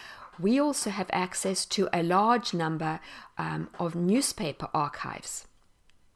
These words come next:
Then there are the databases. Again, there are a number on our local website. I just put in Clara Barton onto the we-, the database search, and I found images, videos,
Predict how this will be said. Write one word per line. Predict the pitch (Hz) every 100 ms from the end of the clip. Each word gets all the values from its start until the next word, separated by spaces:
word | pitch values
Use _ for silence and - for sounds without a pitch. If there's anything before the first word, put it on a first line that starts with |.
| _ _ _ - - - - -
Then | 165
there | 185 220
are |
the | 233
databases. | 254 262 262 160 131 - - - - - _ _ - _ _ -
Again, | 175 190 208 131 - -
there | - 156
are |
a | 151
number | 165 185 170
on | 170
our | 165 214 202 - -
local | 202 143 147
website. | 143 139 - 120 123 -
I | 170
just | 185 196 - - -
put | 175
in | - 165 - - _
Clara | - 180 170
Barton | 156 165 180 226 226
onto | - 156 - - 156
the | 151 147
we-, | 151
the | - 147
database | 151 160 170 170 160 -
search, | - - 180 240 - - - - -
and | 180
I |
found | 175 196 170 156
images, | 190 220 208 202 190
videos, | 170 160 190 202 185 180 175